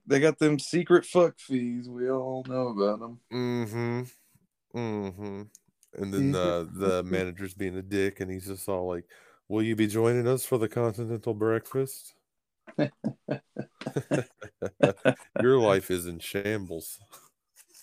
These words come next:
Speaker 1: Yeah. <laughs> Yeah, you're running a real establishment there. Where did, where is the hotel owner five years from now?
Speaker 2: Dead.
Speaker 1: Yeah. <laughs>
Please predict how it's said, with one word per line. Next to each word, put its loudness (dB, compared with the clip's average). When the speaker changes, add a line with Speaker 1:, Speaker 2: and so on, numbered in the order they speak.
Speaker 1:
Yeah. 0
<laughs> -4
Yeah, 6
you're 2
running 4
a -2
real -2
establishment -4
there. 4
Where 6
did, 8
where 4
is 6
the 8
hotel 4
owner 0
five 0
years -6
from -14
now? -12
Speaker 2:
Dead. -2
Speaker 1:
Yeah. -2
<laughs> 6